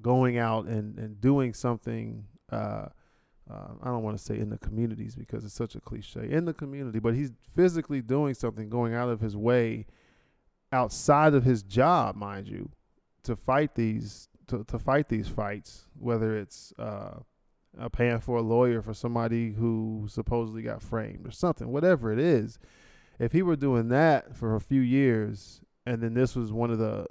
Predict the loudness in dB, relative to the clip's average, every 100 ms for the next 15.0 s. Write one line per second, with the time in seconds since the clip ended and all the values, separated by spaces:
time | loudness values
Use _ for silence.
0 | -8 -6 4 4 4 -4 -4 -6 -8 -14
1 | -18 -20 -20 _ _ -6 -6 -2 -2 0
2 | -2 -4 6 6 6 -4 -8 -10 -10 -14
3 | _ -20 -20 _ -4 0 6 6 4 -8
4 | 0 4 4 0 -6 -2 -2 -4 -8 -14
5 | -20 -10 -8 -6 -6 -8 -10 -4 -4 -4
6 | -8 -6 -4 -4 -6 -10 -10 -8 -10 -12
7 | -16 _ _ _ -14 2 4 6 6 4
8 | 2 2 2 0 0 -2 -4 -2 0 2
9 | 0 0 -2 -6 2 4 4 2 -2 -6
10 | -4 -4 2 2 2 -6 -8 -18 _ _
11 | _ _ _ _ -6 -4 -2 -2 -2 -4
12 | -4 -6 -6 -8 -10 -6 -4 -4 -8 0
13 | 2 2 -2 -12 -12 -10 -12 -12 -14 -4
14 | 0 0 0 -6 -6 -10 -6 -6 -6 -8